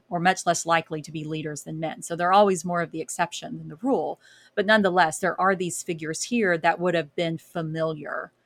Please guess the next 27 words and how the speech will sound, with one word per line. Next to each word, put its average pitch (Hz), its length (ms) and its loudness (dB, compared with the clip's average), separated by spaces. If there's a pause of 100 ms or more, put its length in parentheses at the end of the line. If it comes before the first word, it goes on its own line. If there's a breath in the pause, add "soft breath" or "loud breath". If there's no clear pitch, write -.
(140)
that 196 140 -4
would 190 120 0
have 175 160 0
made 170 300 0
these 160 240 -8
leading 175 360 -4
women 160 360 -4
more 160 180 -6
familiar. 160 720 -10 (380 soft breath)
So 196 240 6
I 185 160 8
always 208 240 8
have 196 100 -2
to - 80 -20
put - 160 -2
that 165 240 -2 (140)
caveat 190 560 0
in. 156 280 -6 (380)
But 208 160 8
at 180 160 2
the 175 60 -4
same 226 340 2
time, 208 540 0 (140)
what 185 180 2
we 180 200 -4 (120)
do 339 240 2
see 156 640 -6